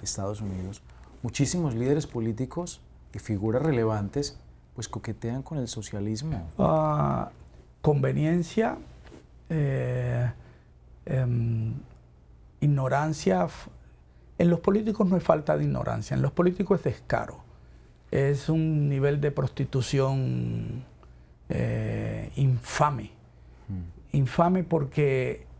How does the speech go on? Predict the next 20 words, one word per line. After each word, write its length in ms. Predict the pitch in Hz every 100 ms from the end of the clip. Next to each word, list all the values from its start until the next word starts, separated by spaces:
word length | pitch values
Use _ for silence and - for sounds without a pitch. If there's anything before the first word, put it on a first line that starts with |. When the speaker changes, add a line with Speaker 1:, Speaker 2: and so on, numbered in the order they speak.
| -
Speaker 2:
el 200 | 143 135
que 160 | - 143
no 220 | 147 185
ha 100 | 196
padecido 640 | 202 170 147 - 147 131
el 120 | 123 123
comunismo 760 | 135 127 131 139 131 170 175 - - - - - - - - - - - -
es 140 | 151
totalmente 600 | 214 208 185 160 170 156
infame 640 | 151 123 - - 160 180 110
defenderlo. 760 | 104 - 110 107 104 110 113 - - - - 101
Speaker 1:
Hmm. 140 | 98 92 - -
Speaker 2:
Eh, 1000 | 147 127 127 127 127 123 123 123 127 151 - - - - - -
los 240 | 160 160 147
creadores 680 | 165 156 160 208 214 208 190
de 160 | 165
la 300 | 143 127 123 -
teoría 800 | 143 127 127 151 160 160 151 151 - - - - - -
como 260 | 139 127
Marx 560 | 123 127 131 143 -